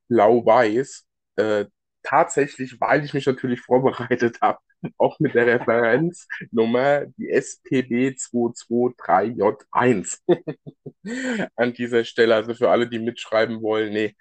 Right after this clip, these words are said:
Quatsch. Also wie immer, alles in der Podcast-Beschreibung. Dort findet ihr den Weg zur Uhr. Auf jeden Fall eine sehr, sehr schicke Uhr. Mich flasht jedes Mal das, das, ähm, Ziffernblatt, also wie das, das weiß gestaltet ist.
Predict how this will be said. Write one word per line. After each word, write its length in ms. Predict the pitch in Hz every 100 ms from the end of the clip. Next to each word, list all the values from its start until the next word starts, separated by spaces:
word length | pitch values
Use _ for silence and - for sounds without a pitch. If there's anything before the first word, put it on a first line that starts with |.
| - _ _
Quatsch. 360 | - 110 - -
Also 220 | 117 135
wie 120 | 143 143
immer, 380 | 156 143 143 110
alles 340 | 120 120 -
in 200 | 113 117
der 140 | 110
Podcast-Beschreibung. 1200 | - 117 95 - - - - 123 107 95 104 117
Dort 180 | 113 101
findet 340 | - 110 107 98
ihr 120 | 98
den 220 | 104 -
Weg 240 | 104 117 -
zur 160 | -
Uhr. 260 | 85 113 98
Auf 160 | -
jeden 160 | 139 151
Fall 200 | - 139
eine 180 | 135 123
sehr, 240 | 120 147
sehr 160 | 147 135
schicke 280 | - 135 113
Uhr. 180 | 127
Mich 180 | 143 131
flasht 320 | - 123 135 127
jedes 280 | 131 147
Mal 260 | 135 127 127
das, 340 | 117 113 - _ _ _ _
das, 320 | - 113 - 131
ähm, 340 | 113 110 113 107
Ziffernblatt, 800 | - 170 165 127 117 101 135 -
also 260 | 110 113 110
wie 100 | 117
das, 220 | 120 -
das 240 | - -
weiß 360 | 73 95 151 -
gestaltet 640 | 127 - 98 131 143 127
ist. 280 | 113 147